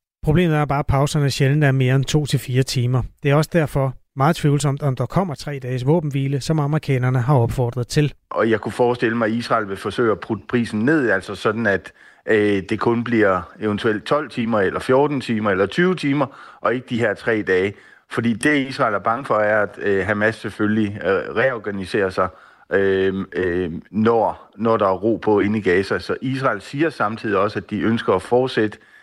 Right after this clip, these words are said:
Speaker 2: angrebene, men de ser, øh, øh, mere eller mindre positivt. Altså, de har den her forståelse for de
Speaker 1: Mm.
Speaker 2: humanitære pauser.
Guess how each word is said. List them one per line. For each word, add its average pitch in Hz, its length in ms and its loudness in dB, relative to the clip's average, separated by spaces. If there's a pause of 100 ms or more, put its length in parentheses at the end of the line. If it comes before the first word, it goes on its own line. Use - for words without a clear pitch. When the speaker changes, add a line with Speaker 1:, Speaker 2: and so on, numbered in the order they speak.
(180)
Speaker 2:
angrebene, 101 680 -4 (280)
men 120 360 2
de 120 160 -4
ser, 113 680 0
øh, 104 400 2 (300)
øh, 92 100 -10 (160)
mere 131 440 0
eller 120 140 -4
mindre 113 280 0
positivt. 117 440 -4
Altså, 90 200 -6
de 117 80 -8
har 127 220 -2
den 107 180 -10
her 101 120 -6
forståelse 101 500 -6
for 95 120 -6
de 98 160 -6
Speaker 1:
Mm. 101 60 -2
Speaker 2:
humanitære 87 480 -2
pauser. - 340 -8